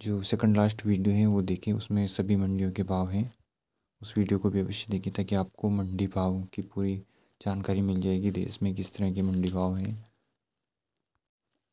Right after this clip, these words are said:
और आप समय पर अपना अच्छे भाव में अपना नरमा कपास निकाल सकें।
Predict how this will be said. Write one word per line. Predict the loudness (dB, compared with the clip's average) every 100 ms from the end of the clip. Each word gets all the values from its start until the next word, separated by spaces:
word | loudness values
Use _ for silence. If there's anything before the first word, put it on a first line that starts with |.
| _
और | -4
आप | -4 -2
समय | 2 2 2
पर | 0
अपना | -2 -2 -6
अच्छे | -4 -6 -4
भाव | -4 -4
में | -4 -4
अपना | -2 -2
नरमा | 0 0 -2
कपास | -4 -6 -6 -8
निकाल | -16 -12 -14
सकें। | -14 -20